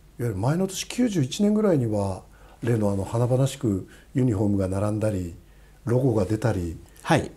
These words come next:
Speaker 1: Jリーグという言葉が出たり、チェアマンという言葉が出たり、あのものすごくから次から次へとものすごくこう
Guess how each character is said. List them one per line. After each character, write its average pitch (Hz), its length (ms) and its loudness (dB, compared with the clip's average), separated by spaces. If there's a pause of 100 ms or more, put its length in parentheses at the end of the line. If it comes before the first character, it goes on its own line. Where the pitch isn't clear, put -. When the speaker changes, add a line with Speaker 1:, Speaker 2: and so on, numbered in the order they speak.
(120)
Speaker 1:
J 123 160 0
リ 185 180 4
ー 185 40 4
グ 131 100 2
と 110 100 0
い - 20 2
う 95 60 0
言 104 240 -2
葉 104 80 2
が 95 100 -2
出 95 100 -2
た 95 120 -6
り、 82 200 -10
チ - 140 -10
ェ 175 60 -2
ア 170 40 0
マ 135 120 2
ン 104 40 -2
と 98 60 -6
い 92 60 -2
う - 20 -4
言 101 100 -4
葉 98 100 0
が 95 80 -6
出 92 100 -8
た 101 100 -4
り、 90 140 -4 (500)
あ 110 80 0
の 123 120 2
も 113 160 0
の 139 100 4
す 143 160 -4
ご 202 100 0
く - 120 -6
か 185 40 2
ら 147 80 2
次 180 300 0
か 185 100 4
ら 151 60 4
次 143 240 2
へ 143 40 2
と 139 120 0
も 120 100 2
の 147 80 2
す 160 160 -2
ご 190 80 2
く 185 140 -8
こ 120 440 2
う - 40 -20